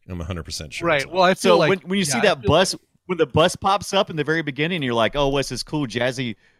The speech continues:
Speaker 3: weird new age music?" And then in the other one, it's not like that at all. It's more like regular theatrical music.
Speaker 1: Yeah, it, it's,
Speaker 2: <laughs>
Speaker 1: that's pretty funny to me. So it's Meltdown here, High Risk there.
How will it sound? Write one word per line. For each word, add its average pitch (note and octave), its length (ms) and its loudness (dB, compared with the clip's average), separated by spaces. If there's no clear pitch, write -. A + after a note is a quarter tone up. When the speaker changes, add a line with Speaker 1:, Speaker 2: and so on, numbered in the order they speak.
Speaker 3:
weird B2+ 420 -2
new C3 240 2
age C3 420 0
music?" C3+ 540 -4
And A#2+ 280 -2
then C3+ 240 0
in A#2+ 180 -4
the A#2 100 -2
other D3 160 0
one, A#2+ 160 -2
it's - 180 -10
not G2+ 160 -4
like G2 160 -6
that F#2 100 -2
at F2+ 60 -4
all. G2+ 160 -4
It's E2 80 -10
more F#2 140 -8
like F2 140 -8
regular F#2+ 260 -6
theatrical F#2+ 420 -6
music. F2+ 380 -10
Speaker 1:
Yeah, G#2 380 -4
it, A#2 220 -4
it's, B2 160 -4
Speaker 2:
<laughs> - 20 -14
Speaker 1:
that's B2+ 220 -2
pretty C3 260 -2
funny A2+ 320 -4
to - 120 -14
me. F2+ 280 -8
So C3+ 300 -2
it's - 180 -6
Meltdown D#3 560 0
here, A2+ 400 -2
High D#3+ 200 0
Risk D#3 320 -2
there. G2+ 420 -2